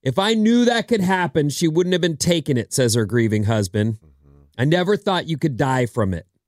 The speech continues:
Speaker 1: So it may not be,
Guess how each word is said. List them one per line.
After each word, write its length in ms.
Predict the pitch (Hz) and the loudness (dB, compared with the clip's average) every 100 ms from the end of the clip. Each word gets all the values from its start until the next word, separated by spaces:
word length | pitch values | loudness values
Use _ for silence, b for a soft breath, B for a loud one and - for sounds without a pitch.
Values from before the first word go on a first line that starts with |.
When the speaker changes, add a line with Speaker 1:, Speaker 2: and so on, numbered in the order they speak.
| _ _ _ _ _ _ _ _ _ _ _ _ _ - | _ _ _ _ _ _ _ _ _ _ _ _ _ -8
Speaker 1:
So 340 | 117 95 82 - | -2 -2 -2 -6
it 140 | 143 | -6
may 200 | 160 196 | -4 -2
not 320 | 185 160 - - | -2 -2 -4 -2
be, 500 | 139 120 107 113 | 0 0 0 -2